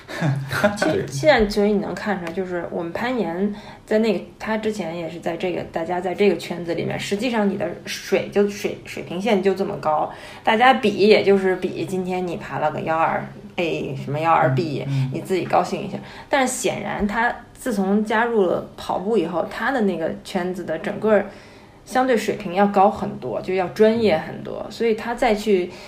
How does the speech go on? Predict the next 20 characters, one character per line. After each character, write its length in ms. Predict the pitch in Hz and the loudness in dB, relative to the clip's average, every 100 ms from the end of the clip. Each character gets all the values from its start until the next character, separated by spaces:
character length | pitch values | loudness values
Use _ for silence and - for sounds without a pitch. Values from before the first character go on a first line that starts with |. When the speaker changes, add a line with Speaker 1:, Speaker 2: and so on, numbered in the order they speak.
| - - - | -18 -20 -18
Speaker 2:
对。 80 | - - - | -16 -14 0
Speaker 1:
再 180 | 285 247 | 6 6
去 160 | 220 | 6
获 260 | 214 214 208 | 2 6 6
得 220 | 190 165 | 8 4
那 160 | 202 208 | 4 4
种 320 | 196 165 - | 2 0 -4
升 160 | - 226 | -2 0
级 140 | 208 | 2
打 180 | 202 - | 2 2
怪 240 | 226 208 | 6 6
的 80 | 175 | 6
那 180 | 175 185 | 2 -2
种 220 | 165 160 147 | -2 -6 0
快 200 | 208 190 | 4 4
感 240 | - - | 4 0
的 80 | - | -6
时 160 | - | -8
候 200 | 175 190 | -6 -2
的 240 | 175 165 | 0 0